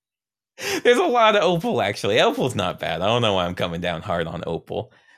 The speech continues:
Uh, and I'm, I'm just, I'm curled around. Ding Ding says, "Dragon." Yeah, and I'm eating it.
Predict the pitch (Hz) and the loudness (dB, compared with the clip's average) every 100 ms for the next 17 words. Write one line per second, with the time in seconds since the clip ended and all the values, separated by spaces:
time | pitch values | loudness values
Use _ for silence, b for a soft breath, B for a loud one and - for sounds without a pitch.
0 | _ - 95 90 85 90 117 120 131 135 | _ 2 4 4 4 2 2 2 2 0
1 | 120 143 135 120 - - 113 101 - - | -2 0 0 -2 -6 -6 -4 -6 -10 -6
2 | 139 147 147 135 120 127 120 113 B _ | 0 2 2 2 2 2 0 -2 B _
3 | _ - 165 170 - 170 196 147 - 160 | _ -6 -2 0 0 0 0 0 0 2
4 | 190 151 123 180 120 127 202 175 202 95 | 2 2 2 2 2 2 2 0 -2 -4
5 | 85 | -4